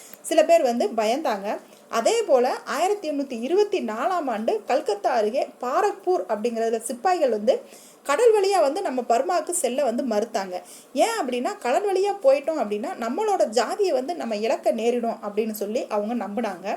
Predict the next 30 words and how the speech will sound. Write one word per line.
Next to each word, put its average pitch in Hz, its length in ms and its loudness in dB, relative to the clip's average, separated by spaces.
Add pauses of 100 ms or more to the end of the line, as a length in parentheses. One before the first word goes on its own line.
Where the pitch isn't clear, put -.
(460)
நெக்ஸ்ட் 302 280 0 (200)
ஊதியம் 440 400 8
மற்றும் 311 320 -2
பதவி 285 400 4
உயர்வுல 254 460 0 (120)
இவங்க 247 240 -4
பாரபட்சம் 254 600 -4
காட்டுனாங்க. 196 460 -6 (520)
சிப்பாய்கள் 392 500 0
வந்து 262 220 6 (100)
அது 247 260 0
ரொம்ப 311 280 2
சிப்பாய்களை 294 600 -2
கவலையடைய 262 500 4
செஞ்சுச்சு. 190 420 -8 (240)
ஐரோப்பிய 415 460 4
சிப்பாய்களோட 277 540 2
ஒப்பிடும்போது 226 640 2 (460)
இந்திய 466 280 8
சிப்பாய்க்கு 311 420 0 (100)
கம்மியான 403 520 -2
ஊதியம் 285 340 -2
தான் 277 160 -2
கொடுத்தாங்க. 208 380 -4 (460)
அது 311 180 2
போக 349 280 4
அவங்க 277 360 2
தரக்குறைவா 359 580 2
வந்து 269 200 0
நடத்தப்பட்டாங்க. 214 680 -4